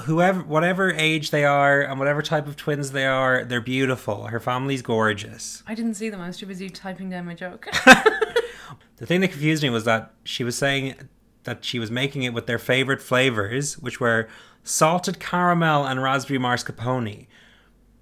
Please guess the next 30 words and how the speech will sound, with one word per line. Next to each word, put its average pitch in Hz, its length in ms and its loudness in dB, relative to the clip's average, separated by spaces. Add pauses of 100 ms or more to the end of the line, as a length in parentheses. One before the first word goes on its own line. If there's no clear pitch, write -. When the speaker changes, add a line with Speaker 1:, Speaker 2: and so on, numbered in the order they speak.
(220)
Speaker 2:
At 233 120 -4
what 440 200 -2
age 349 280 -4
did 214 160 -8
you 233 160 -6
first 196 340 -4
have 190 220 -2
mascarpone? 196 880 -2
'Cause 196 160 -8
I 294 200 4
was 294 140 -8
probably 202 400 -4
thirty-eight. 220 920 2
Speaker 1:
I 139 160 6
think 151 460 -6
Speaker 2:
And 269 80 0
I'm 311 160 2
only 370 220 4
thirty-two. 226 840 0 (380)
<laughs> - 400 -20
Speaker 1:
I 156 140 6
think 180 240 0
she 170 160 -2
said 139 640 2 (880)
she - 180 -4
wants 156 360 2
a 113 60 -2
pony. 107 520 -4 (920)
Speaker 2:
Uh, 180 440 0 (200)
<laughs> 277 120 -2